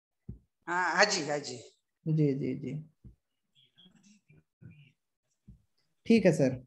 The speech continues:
Speaker 2: य-, यही सवाल था आपका?
Speaker 1: हाँ जी, हाँ जी।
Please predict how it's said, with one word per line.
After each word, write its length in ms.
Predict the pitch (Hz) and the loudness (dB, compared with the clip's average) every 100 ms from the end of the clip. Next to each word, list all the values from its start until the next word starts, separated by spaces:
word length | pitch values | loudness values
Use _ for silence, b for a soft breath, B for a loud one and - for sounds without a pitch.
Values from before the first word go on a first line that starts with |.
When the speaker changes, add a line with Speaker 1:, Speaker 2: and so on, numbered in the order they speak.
| _ | _
Speaker 2:
य-, 140 | 165 160 | -10 -2
यही 200 | 180 190 | 4 4
सवाल 300 | 208 208 196 | 6 6 6
था 100 | 208 | 6
आपका? 360 | 208 208 269 - _ _ _ - - _ _ 160 | 2 2 -2 -4 _ _ _ -20 -20 _ _ -2
Speaker 1:
हाँ 120 | 170 | -2
जी, 200 | 147 135 | 0 -6
हाँ 120 | 131 | -8
जी। 400 | 123 - - - | -10 -14 -18 -20